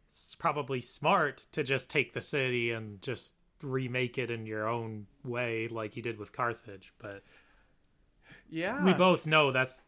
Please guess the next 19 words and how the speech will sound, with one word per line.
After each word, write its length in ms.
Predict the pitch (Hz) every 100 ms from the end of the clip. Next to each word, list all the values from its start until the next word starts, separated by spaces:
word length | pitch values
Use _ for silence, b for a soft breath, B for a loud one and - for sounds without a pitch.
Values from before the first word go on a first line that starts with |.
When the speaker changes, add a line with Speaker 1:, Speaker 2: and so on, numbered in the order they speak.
| -
Speaker 1:
probably 520 | - 139 135 120 117
not 280 | 120 123 -
what's 300 | 139 120 -
gonna 280 | - 123 110
happen, 520 | 107 117 - 107 98
'cause, 360 | 101 127 104 107
uh, 300 | 107 101 98 b b b b b b b _ _ -
Rome, 560 | 139 131 135 127 120 117 -
I 60 | 135
say, 260 | - 127
Rome 320 | 113 127 127
and 100 | 117
him 320 | 110 131 117 107
have, 220 | 107 110
uh, 320 | 110 107 107 - _ _ _ _ _ _ _ -
a 80 | 139
certain 680 | - 131 127 123 117 110
legacy. 580 | 113 117 113 - 127 131
<laughs> 40 | -